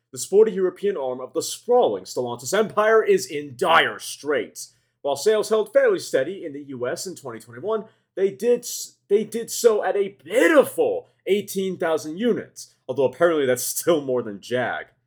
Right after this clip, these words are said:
Alfa managed twenty-six thousand units in Europe, but that was way down by close to thirty percent on twenty twenty's numbers and around one-eighth of what it was moving twenty years ago. All right, so we got some quick facts about the car, actually.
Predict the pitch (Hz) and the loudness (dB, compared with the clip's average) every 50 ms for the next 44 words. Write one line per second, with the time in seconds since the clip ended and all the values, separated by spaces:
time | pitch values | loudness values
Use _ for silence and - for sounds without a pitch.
0 | _ _ _ _ _ _ _ _ _ _ _ _ - 165 208 214 - 220 202 180 | _ _ _ _ _ _ _ _ _ _ _ _ 0 0 0 4 4 4 4 4
1 | 180 175 170 165 - 214 226 226 220 214 208 - - 190 180 156 165 165 160 151 | 2 0 -2 -2 0 2 2 4 2 2 -2 -2 0 0 0 0 -2 -4 -6 -6
2 | 147 147 143 143 143 160 220 208 185 - - - _ _ _ _ - - 208 202 | -6 -6 -8 -10 0 2 4 4 4 2 0 -6 _ _ _ _ -4 -4 0 0
3 | 214 190 135 135 165 214 233 247 - 180 160 151 143 143 143 143 143 143 - - | -2 -2 -2 2 4 6 6 6 6 4 2 2 0 -2 -2 -2 -4 -6 -8 -8
4 | - 185 196 190 190 - 185 - - 180 185 208 226 220 208 220 202 - 175 165 | -4 -2 -2 -2 -2 -4 -8 -4 0 2 2 2 2 0 -4 -8 -6 -4 -4 -4
5 | 147 165 160 - - 123 113 120 120 - 220 247 247 240 180 151 185 180 165 151 | -4 -8 -12 -12 -12 -12 -12 -12 -6 -2 0 0 0 -2 -4 -6 -8 -8 -8 -8
6 | 170 160 - _ _ _ _ - 165 175 180 185 185 170 139 160 170 165 - - | -12 -12 -14 _ _ _ _ -8 -4 -2 -2 -2 -2 -2 -2 -2 -2 -4 -4 -6
7 | _ 180 233 262 240 240 185 165 127 131 139 135 135 139 135 127 131 120 117 175 | _ 0 0 0 0 0 -2 -4 -2 -2 -2 -2 -2 -4 -4 -6 -10 -8 -4 -2
8 | 220 233 - 165 160 156 - _ _ _ _ - - - 175 180 175 180 - 175 | -2 -2 -2 -4 -10 -12 -16 _ _ _ _ -16 -6 -4 -2 -2 -2 -4 -8 -8
9 | 175 170 165 156 - _ 117 123 135 156 180 190 185 - 170 147 110 139 127 107 | -4 -4 -4 -6 -6 _ _ -6 0 4 4 4 4 2 -2 -6 -2 -2 -2 0
10 | 95 85 78 76 _ _ _ _ _ _ _ _ _ _ _ _ _ _ _ _ | -2 -4 -6 -10 _ _ _ _ _ _ _ _ _ _ _ _ _ _ _ _
11 | - 156 208 208 - 160 147 160 170 156 - 156 135 - - 196 190 190 - 160 | -2 0 0 0 0 -2 0 0 0 0 -2 -6 -8 -6 -4 -4 -6 -4 -4 -2
12 | 165 214 247 240 - 139 120 - - - 117 104 92 90 85 82 - _ 87 78 | -2 -2 -2 -4 -6 -6 -6 -6 -8 -10 -10 -8 -8 -8 -10 -12 -14 _ -20 -20